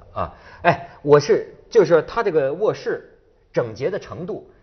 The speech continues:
你看我这一辈子，我，我正好我是一面镜子，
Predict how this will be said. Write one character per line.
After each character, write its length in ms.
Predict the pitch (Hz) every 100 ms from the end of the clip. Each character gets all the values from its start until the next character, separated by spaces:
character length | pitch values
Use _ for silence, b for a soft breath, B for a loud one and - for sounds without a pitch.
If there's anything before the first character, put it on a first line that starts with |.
| b
你 100 | 139
看 400 | 156 202 131 107
我 260 | 117 113 110
这 140 | 113
一 100 | 202
辈 220 | 123 151 113
子， 80 |
我， 260 | 104 98 117 - 139
我 160 | 135
正 240 | 135 262 190
好 200 | - 113
我 180 | 113
是 160 | 90 139
一 60 | 147
面 160 | 170
镜 240 | 170 202 95
子， 160 | 82